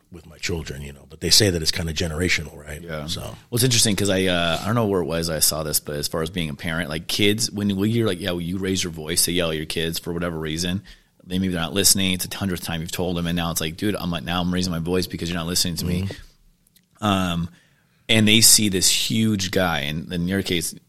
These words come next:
Speaker 2: larger than life,
Speaker 1: <laughs>
Speaker 2: right?
Speaker 1: Yeah.
Speaker 2: Like, you, like, a huge guy yelling at them.
Speaker 1: Mm-hmm.
Speaker 2: It's different. They, they feel s-, just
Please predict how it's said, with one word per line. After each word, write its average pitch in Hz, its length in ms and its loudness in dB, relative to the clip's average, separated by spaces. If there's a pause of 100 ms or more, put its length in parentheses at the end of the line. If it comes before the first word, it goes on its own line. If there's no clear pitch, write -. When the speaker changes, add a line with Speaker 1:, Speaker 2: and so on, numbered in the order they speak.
(200)
Speaker 2:
larger 90 480 0
than 82 140 -2
life, 78 200 -2
Speaker 1:
<laughs> 110 200 6
Speaker 2:
right? 101 240 8
Speaker 1:
Yeah. 104 40 6
Speaker 2:
Like, 92 300 4
you, 104 160 2
like, 92 200 -2
a - 40 -12
huge 110 260 0
guy 98 160 6
yelling 95 480 4
at 82 140 -4
them. 80 380 -4
Speaker 1:
Mm-hmm. 87 160 -14 (320)
Speaker 2:
It's 98 260 4
different. 98 340 0
They, 95 160 6
they 92 380 0
feel 92 260 -2
s-, - 200 4
just 113 280 2